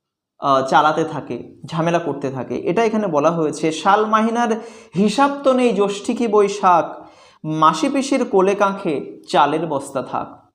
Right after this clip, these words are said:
আমরা এখানে দেখতে পাচ্ছি, আধুনিক কবিতা, কবিরা সবাই প্রায় সমাজের নিপীড়িত, বঞ্চিত, লাঞ্ছিত, নিচু শ্রেণীর মানুষদেরই প্রতিনিধিত্ব করেন। এখানে জয় গোস্বামীও কিন্তু তাদের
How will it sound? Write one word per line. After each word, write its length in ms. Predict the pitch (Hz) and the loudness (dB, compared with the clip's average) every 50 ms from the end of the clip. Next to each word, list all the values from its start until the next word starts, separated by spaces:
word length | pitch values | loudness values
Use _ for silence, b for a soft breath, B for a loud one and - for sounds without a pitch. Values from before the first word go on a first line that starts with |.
| _ _ | _ _
আমরা 180 | - 175 190 233 | -6 -2 -2 0
এখানে 140 | 226 262 226 | 0 0 0
দেখতে 280 | 165 170 170 170 254 | 0 0 0 2 2
পাচ্ছি, 520 | 233 208 170 - - - - 233 381 B B B B B B | 2 2 2 0 -2 -6 -8 -8 -8 B B B B B B
আধুনিক 500 | B - - - 240 254 269 285 277 277 | B 4 4 4 2 0 -2 -2 -2 0
কবিতা, 460 | 233 226 226 233 220 254 233 - - 175 - | 0 0 0 0 -2 -2 -2 -2 -4 0 2
কবিরা 1040 | 202 208 208 247 254 240 233 247 - 196 196 196 208 196 185 180 185 - - - - - - | 2 2 4 4 2 2 0 -2 -2 0 2 4 6 6 6 4 4 2 -2 -8 -14 -18 -18
সবাই 460 | - - - 208 185 202 220 247 254 - | -12 -2 0 2 4 4 2 2 0 -2
প্রায় 340 | 240 220 190 170 160 165 196 - B B B B B B | 2 2 2 2 2 0 -4 -6 B B B B B B
সমাজের 580 | - - 220 220 220 226 208 233 233 233 226 - - | -2 0 0 2 2 0 0 0 2 2 2 0 0
নিপীড়িত, 600 | 180 185 196 214 214 202 226 226 226 226 226 240 | 0 2 2 2 2 2 0 0 -2 -2 0 0
বঞ্চিত, 540 | 220 196 196 196 196 196 196 - 214 208 214 | 0 2 2 0 0 -2 -4 -6 -4 -2 0
লাঞ্ছিত, 680 | 202 180 180 165 165 175 185 190 - - 202 208 - | 2 4 4 2 2 0 -4 -8 -8 -8 -8 -4 -2
নিচু 400 | 196 185 180 165 165 170 165 202 | 0 0 0 0 -2 -4 -4 -6
শ্রেণীর 340 | 196 - 226 214 220 220 214 | -6 -4 -4 -2 -2 -2 0
মানুষদেরই 540 | 196 175 165 175 190 190 180 180 202 214 233 | 0 0 0 0 0 -2 0 -2 -2 -2 -2
প্রতিনিধিত্ব 720 | 220 190 156 156 160 151 147 147 156 165 160 - - 143 | -2 -2 -2 -2 -2 -6 -4 -4 -4 -4 -4 -4 -6 -6
করেন। 340 | - 127 120 120 117 120 - - B B B B B B | -4 -4 -4 -4 -6 -8 -12 -18 B B B B B B
এখানে 280 | 220 214 269 285 294 254 | -4 0 2 4 4 4
জয় 340 | 185 175 202 196 202 214 208 | 2 4 4 4 4 4 4
গোস্বামীও 480 | 220 226 220 - - 269 269 277 285 | 2 0 0 0 -2 2 2 2 2
কিন্তু 260 | 277 277 277 277 269 277 | 0 -2 -2 -2 0 2
তাদের 640 | 233 190 185 196 208 208 202 208 - - - - | 2 2 2 2 0 0 0 -2 -10 -14 -16 -20